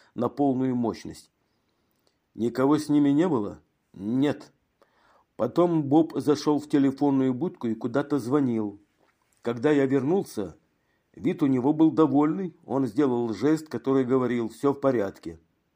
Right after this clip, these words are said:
"Это всё?" "Нет. Твой Марсель снял комнату в отеле "Пять континентов" на Аллее Республики. Встал в девять утра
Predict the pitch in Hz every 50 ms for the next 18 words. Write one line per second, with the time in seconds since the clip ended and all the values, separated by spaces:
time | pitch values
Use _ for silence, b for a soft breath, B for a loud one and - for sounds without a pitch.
0 | _ _ _ _ _ _ _ _ _ _ _ _ _ _ _ _ - 95 104 101
1 | - 104 - - 117 139 131 135 - _ _ b b b b b b b 101 117
2 | 151 143 110 - - - - _ _ _ b b b b b b b b b b
3 | b - - 107 160 170 160 160 151 135 127 - - 165 175 165 135 - - -
4 | 135 151 139 120 104 - 170 175 170 143 127 - - 123 113 120 120 117 - 156
5 | 160 147 139 131 135 143 139 131 135 - - 135 127 120 - - 123 127 127 113
6 | 90 82 - 76 - _ _ _ _ _ _ _ _ - 73 92 110 127 127 -
7 | - 123 127 127 139 143 135 139 131 135 117 - - 113 98 87 90 90 85 -
8 | - - - b b b b b b b b b - - - 156 156 156 151 131
9 | 120 107 135 143 131 131 123 - 123 107 - 120 120 110 113 131 131